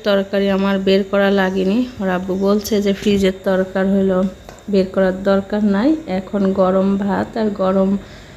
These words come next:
তরকারি মাছ ভাজা দিয়েই, মানে মাছের ডিম ভাজা দিয়েই ভাত খাবো, এই জন্য আর ওইগুলা বের করলাম না। আমি আর ওর আব্বু এখন একসঙ্গে বসেই ভাতগুলা খেয়ে নেব, ও গোসল করে বের হয়ে আসলেই।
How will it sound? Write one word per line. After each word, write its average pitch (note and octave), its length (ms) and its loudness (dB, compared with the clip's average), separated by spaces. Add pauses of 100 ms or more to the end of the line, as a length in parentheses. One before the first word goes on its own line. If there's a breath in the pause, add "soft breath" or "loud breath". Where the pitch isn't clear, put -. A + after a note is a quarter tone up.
(260 loud breath)
তরকারি G3 520 2
মাছ F#3+ 240 2 (140)
ভাজা G3 260 0
দিয়েই, G#3 440 2 (360)
মানে F#3+ 220 2
মাছের G3+ 360 2
ডিম G#3 240 2
ভাজা G#3 260 2
দিয়েই G#3 280 0
ভাত G3 200 -2 (180)
খাবো, F3 260 -4 (680 loud breath)
এই G3+ 100 -2
জন্য G3+ 220 4
আর G3+ 100 4
ওইগুলা G3+ 320 2
বের G3 220 0 (100)
করলাম G#3 340 2
না। A#3 180 2 (560)
আমি G3+ 420 4
আর A3 140 4
ওর G3 140 4
আব্বু F#3+ 260 2
এখন G3 380 0
একসঙ্গে G3+ 640 0
বসেই G3+ 540 2 (140)
ভাতগুলা F#3+ 460 -2 (100)
খেয়ে B3 240 2
নেব, G#3 220 2 (340)
ও F3+ 380 0 (480 loud breath)
গোসল G3+ 400 0
করে G3 180 2
বের G3 380 2
হয়ে G3+ 180 4
আসলেই। G3 480 0